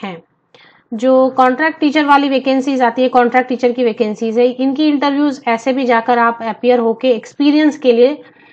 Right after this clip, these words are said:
ज़रूर जाएं, job के लिए ना सही लेकिन experience के लिए, क्योंकि इनकी जो panel होती है, interview का तरीका होता है वो, अ, सेंट्रलाइज school का, केंद्रीय विद्यालय का है, तो इसका जो एक्सपीरियंस है आपको हर जगह काम आएगा,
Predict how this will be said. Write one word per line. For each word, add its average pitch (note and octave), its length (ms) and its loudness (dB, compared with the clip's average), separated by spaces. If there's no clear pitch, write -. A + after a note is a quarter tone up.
ज़रूर A#3+ 400 0
जाएं, B3 280 2
job B3 300 4
के C#4+ 80 0
लिए C4+ 120 2
ना B3+ 160 0
सही C4 220 -2
लेकिन B3 560 -2
experience C4 560 -2
के C4+ 120 -4
लिए, C4 100 0
क्योंकि C4 400 -4
इनकी A#3+ 360 -2
जो B3+ 100 0
panel A#3 360 0
होती A#3 300 0
है, A3+ 80 2
interview A3+ 340 -2
का A#3 120 -4
तरीका A3 360 -4
होता A#3+ 260 0
है G3+ 80 -10
वो, D4+ 360 2
अ, A#3+ 360 0
सेंट्रलाइज C4+ 680 -2
school C4 300 -4
का, B3 140 0
केंद्रीय A#3+ 340 0
विद्यालय A3+ 420 0
का B3 120 -2
है, A#3 260 -2
तो B3 320 2
इसका A#3+ 380 -4
जो A#3 120 -2
एक्सपीरियंस C4 640 -2
है A#3 100 -2
आपको G#3+ 360 -6
हर G3+ 140 -8
जगह G3+ 220 -12
काम G#3+ 280 -4
आएगा, A3+ 300 -4